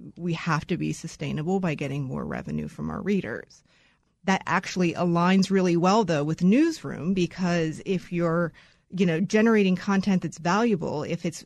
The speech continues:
if it's valuable for the reader to pay for, that actually aligns better journalistically than s-,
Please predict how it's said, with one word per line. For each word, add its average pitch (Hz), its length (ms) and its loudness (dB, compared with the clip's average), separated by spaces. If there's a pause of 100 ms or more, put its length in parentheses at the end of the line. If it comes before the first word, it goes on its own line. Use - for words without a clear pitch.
if 180 160 -2
it's 156 100 -4
valuable 175 440 0
for - 140 -8
the 160 120 -2
reader 156 240 -2
to 143 80 -6
pay 226 340 0
for, - 500 -8 (340)
that 190 180 2
actually 208 460 4
aligns 165 680 2
better 175 320 2
journalistically 165 1200 -2 (360)
than 165 840 0
s-, - 200 -12